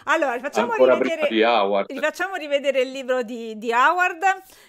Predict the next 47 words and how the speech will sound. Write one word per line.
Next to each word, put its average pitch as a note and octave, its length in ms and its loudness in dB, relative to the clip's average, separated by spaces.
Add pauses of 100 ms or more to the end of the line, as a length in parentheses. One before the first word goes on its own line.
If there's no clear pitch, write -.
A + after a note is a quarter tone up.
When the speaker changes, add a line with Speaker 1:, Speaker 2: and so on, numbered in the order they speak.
(120)
Speaker 1:
lasciamo A#3+ 400 -6
i D4+ 60 -4
link, F#4+ 340 -12
ricordiamo A#3+ 460 -4
che A#3+ 60 -6
c'è B3 160 -12
questo A#3 240 -10
appuntamento A#3 640 -6
il G#3+ 80 -2
primo A#3 320 -6
di G#3 80 -4
aprile A3 340 -4
a A3 60 2
Roma, C4 560 2
se G3+ 720 -4
persone A3 280 -6
vogliono G#3 240 -4
venire G#3+ 220 -6
a A3 40 0
incontrarti. C#4 720 -2 (400)
Abbiamo C#4+ 240 2
fatto D#4+ 320 2
tardissimo, C#4 1000 -2
io D#4 160 -2
voglio B3 320 0
anche B3 380 0
annunciare A#3+ 520 -4
però A#3+ 200 0
che A#3 160 -6
in G#3+ 140 -4
qualche A#3+ 240 -10
modo D#4 180 -4
il C4 60 -10
discorso B3 380 -10
lo A3+ 60 -4
portiamo A3+ 340 -6
avanti A#3+ 300 -2
la G#3+ 60 -2
prossima A3 260 -8
settimana, D#4 320 -6
perché B3+ 220 -6
avremo A3+ 260 -4
il A3 60 -10
dottor A3 320 -4
Marotta G#3 600 0
ospite, B3+ 720 -4
se - 240 -16